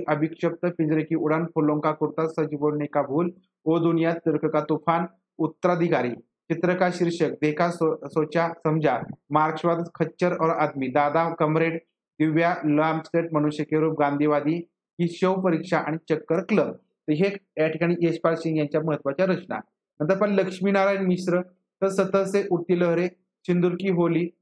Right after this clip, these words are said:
धरती का हृदय, नारद की विना, लक्ष्मीनारायण मिश्र.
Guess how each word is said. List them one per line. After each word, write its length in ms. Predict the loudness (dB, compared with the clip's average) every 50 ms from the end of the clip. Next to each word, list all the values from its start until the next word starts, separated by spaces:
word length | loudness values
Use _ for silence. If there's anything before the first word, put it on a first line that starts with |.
| _ _ 0
धरती 380 | 0 0 0 2 0 0 0 2
का 240 | 2 0 0 0 -4 -8 -12 -6 -2 0
हृदय, 440 | 2 2 2 2 2 2 2 0 -2 -6 _ _ _ -4
नारद 320 | 0 0 2 2 2 0 -2 -2 -2
की 80 | 0 0
विना, 300 | 2 2 2 2 0 -2 -4 _ _ _ _ 0
लक्ष्मीनारायण 500 | 0 0 0 0 0 0 2 2 2 2
मिश्र. 360 | 0 0 0 0 0 0